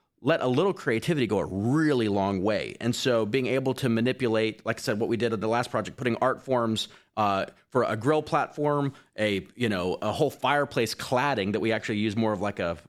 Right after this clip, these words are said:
heavy duty custom brick tie system for, which wasn't very hard, to cladding, you know, gate columns at the front of the driveway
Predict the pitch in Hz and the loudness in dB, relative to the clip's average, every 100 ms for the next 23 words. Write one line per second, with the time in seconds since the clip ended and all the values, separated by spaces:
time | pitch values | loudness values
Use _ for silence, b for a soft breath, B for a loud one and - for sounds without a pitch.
0 | _ - 139 127 117 117 113 101 139 127 | _ -4 -2 0 0 0 0 -2 -2 0
1 | 123 95 131 - 101 104 107 - 110 104 | 0 0 0 -2 -2 -2 -2 -2 0 2
2 | 127 160 147 120 110 98 104 107 B - | 2 0 0 2 2 2 0 -2 B -2
3 | 165 135 B - 143 143 147 143 135 127 | 0 0 B -2 0 2 2 0 0 0
4 | 113 107 113 101 151 - - 101 110 110 | 2 0 -2 0 0 0 -2 0 2 2
5 | 104 107 104 123 110 92 98 110 110 123 | 0 -2 0 0 0 0 2 2 2 0
6 | 135 | 0